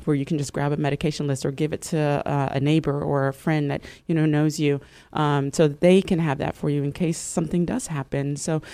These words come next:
'cause there are things that the firefighters and the, uh, E M Ts, the emergency medical,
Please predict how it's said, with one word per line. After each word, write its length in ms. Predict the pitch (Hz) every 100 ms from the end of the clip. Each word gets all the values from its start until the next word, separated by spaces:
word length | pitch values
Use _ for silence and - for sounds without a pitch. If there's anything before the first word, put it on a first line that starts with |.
| - -
'cause 140 | 214
there 120 | 208 247
are 60 |
things 320 | 240 196 185
that 160 | 170 156
the 80 | 165
firefighters 720 | - 165 170 165 156 151 - -
and 200 | 160 151
the, 200 | 143 -
uh, 320 | 151 143 139 -
E 100 | 170
M 140 | 160
Ts, 600 | 156 - 160 160 143 156 -
the 140 | 156
emergency 480 | 160 160 170 160 160
medical, 580 | 151 151 151 156 147